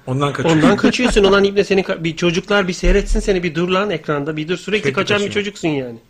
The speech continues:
Speaker 1: Havucu yiyor, yiyor, kaçıyor.
Speaker 2: İşte onun götünün kılı olmak büyük bir macera. Çünkü kaçıyor ya sürekli. Arkadan kovalananları görürdüm.
Speaker 1: Değişik bir bağlantı kurdun.
Speaker 2: Kuyruğu kesersin
Speaker 1: Ama
Speaker 2: ama.
Speaker 1: sana güveniyorum.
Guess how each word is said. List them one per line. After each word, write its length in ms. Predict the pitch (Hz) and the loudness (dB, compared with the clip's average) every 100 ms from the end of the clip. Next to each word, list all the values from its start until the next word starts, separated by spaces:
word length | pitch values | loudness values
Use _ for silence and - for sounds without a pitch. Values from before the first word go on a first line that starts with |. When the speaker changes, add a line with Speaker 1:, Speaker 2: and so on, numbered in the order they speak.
| _ _ _ _ | _ _ _ _
Speaker 1:
Havucu 340 | - 156 139 143 | -4 -2 0 0
yiyor, 260 | 160 160 | 2 0
yiyor, 220 | 120 139 | 0 -2
kaçıyor. 340 | 117 139 127 101 | -2 -4 -6 -8
Speaker 2:
İşte 180 | - 185 | -2 2
onun 180 | 190 | 2
götünün 300 | 180 170 185 | 2 0 0
kılı 180 | 180 185 | 0 0
olmak 340 | 175 180 190 175 | 2 2 -2 -2
büyük 260 | 165 175 | -2 0
bir 60 | 175 | 0
macera. 420 | 165 156 156 143 | 2 2 0 -4
Çünkü 180 | - 139 | -6 -6
kaçıyor 360 | 156 147 247 | -4 -4 0
ya 60 | 233 | 0
sürekli. 280 | 165 147 147 | -2 -6 -6
Arkadan 280 | 143 165 175 | -4 -2 0
kovalananları 540 | 175 165 170 165 165 | 2 2 4 4 2
görürdüm. 380 | 165 135 113 113 - _ _ - - _ _ _ _ _ | 0 -4 -6 -16 -20 _ _ -20 -20 _ _ _ _ _
Speaker 1:
Değişik 340 | 127 131 151 131 | -4 -4 -6 -6
bir 200 | 113 110 - | -6 -8 -6
bağlantı 440 | 117 117 110 - | -2 -2 -4 -10
kurdun. 300 | - 107 98 - | -20 -20 -20 -20
Speaker 2:
Kuyruğu 260 | - 151 156 | -4 0 0
kesersin 360 | 160 147 160 160 | 0 0 0 0
Speaker 1:
Ama 100 | 131 | -4
Speaker 2:
ama. 160 | 117 - | -6 -12
Speaker 1:
sana 220 | - 147 | -10 -8
güveniyorum. 480 | 135 131 123 107 | -2 -2 -2 -8